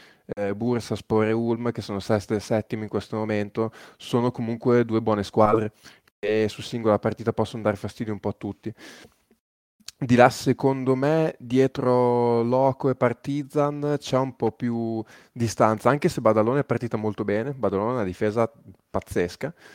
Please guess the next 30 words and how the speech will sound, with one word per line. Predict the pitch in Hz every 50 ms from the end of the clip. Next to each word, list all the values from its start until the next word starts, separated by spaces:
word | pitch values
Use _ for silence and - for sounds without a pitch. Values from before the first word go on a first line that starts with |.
| - _ _ _ _
ehm, | - 123 117 117 113 113 110 110 107 107 107 107 107 104 104 104 104 104 104 101 - _ _ _
però | - 147 147 143 147 147
dietro | 143 151 - 139
secondo | 135 123 - - 131 127
me | 123 131
il | 135 135
livello | 139 131 135 135 131
è |
un | 135 127
pochino | - 127 - - 139 123 120
più, | 117 - - 123 117
un | 113 113 113 110 107 107 104 104 104 - - - _ _ - 120
pochino | - 127 120 - 139 123 113
più | - 123
basso, | 113 120 113 104 104 - - - 107 104 107 -
cioè | - - 120 113 113 110 107 110
per | - - 123
dire | 117 120 113
c'è | 110 - 123
Ankara | 117 120 135 139 139 - 151 147 151 151
che | - -
è | 127
una | 107 107
squadra | - - 127 117 120 135
che | - - 123
ha, | 98 90 85 82 - -
eh, | - 92 90
delle | 98 101 104
individualità | 104 104 110 110 110 113 110 113 113 - 120 113 107
ottime, | 107 110 - - - 147 135 139 147 151